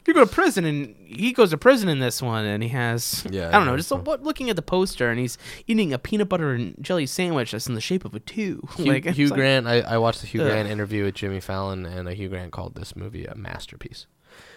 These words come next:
Speaker 1: Yeah.
Speaker 2: "Well, I don't usually talk fondly about movies,
Speaker 1: Which is,
Speaker 2: but, but this
Speaker 1: uh,
Speaker 2: movie is,
Speaker 1: Paddington
Speaker 2: is, is actually a
Speaker 1: Bear.
Speaker 2: masterpiece."
Speaker 1: It's a masterpiece.
Speaker 2: He literally
Speaker 1: I
Speaker 2: said that.
Speaker 1: refuse to watch it. I boycott Paddington Bear.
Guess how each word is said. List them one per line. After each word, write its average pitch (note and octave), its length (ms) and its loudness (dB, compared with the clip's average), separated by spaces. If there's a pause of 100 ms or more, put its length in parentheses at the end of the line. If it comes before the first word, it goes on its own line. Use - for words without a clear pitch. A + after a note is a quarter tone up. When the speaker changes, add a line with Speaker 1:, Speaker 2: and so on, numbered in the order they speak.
(120)
Speaker 1:
Yeah. D#4 80 4
Speaker 2:
"Well, B3+ 100 12
I C#4 40 10
don't C4+ 240 8
usually F#3+ 640 2
talk A3 280 -6 (220)
fondly A#2 360 0
about B2 180 2
movies, D3+ 280 0
Speaker 1:
Which F3+ 140 2
is, D#3+ 80 2
Speaker 2:
but, B3+ 140 6
but B3 160 12
this C#4+ 120 12
Speaker 1:
uh, D4+ 80 10
Speaker 2:
movie C4 220 12
is, A3+ 140 10
Speaker 1:
Paddington A3 260 12
Speaker 2:
is, A3+ 120 12
is A#3 40 12
actually A3 440 12
a E3 100 12
Speaker 1:
Bear. D#3 80 2
Speaker 2:
masterpiece." C3 500 4
Speaker 1:
It's C3 80 0
a C#3 80 2
masterpiece. A#2+ 640 -6
Speaker 2:
He A#2 60 -4
literally G#2+ 380 4
Speaker 1:
I F#3+ 40 6
Speaker 2:
said G3+ 60 10
that. G#3 40 10
Speaker 1:
refuse D3 380 2
to A#2 80 -2
watch G#2 280 -2
it. A#2 80 -2
I F#3 140 6
boycott B2+ 440 2
Paddington G#2 360 -6
Bear. G#2 180 -4